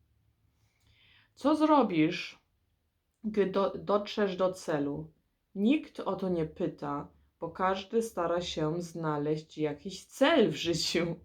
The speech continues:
<laughs> Lecz co z tego wynika? Na te cele jeszcze zaraz będę coś powiedzieć, ludzie.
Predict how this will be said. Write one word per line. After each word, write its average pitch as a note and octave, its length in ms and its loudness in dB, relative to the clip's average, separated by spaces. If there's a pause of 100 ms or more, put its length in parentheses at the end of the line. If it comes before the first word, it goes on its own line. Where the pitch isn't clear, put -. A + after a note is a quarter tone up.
<laughs> E4+ 540 -4
Lecz G3+ 500 2
co G#3+ 400 4
z - 200 -10
tego E3 320 0
wynika? D#3+ 960 -4 (1080)
Na F3+ 80 -6
te G3+ 140 0
cele A#3 320 4
jeszcze G3+ 380 0
zaraz F#3+ 280 -4
będę F3+ 420 0 (100)
coś F3+ 260 -8
powiedzieć, D3 800 -4
ludzie. D3+ 480 -6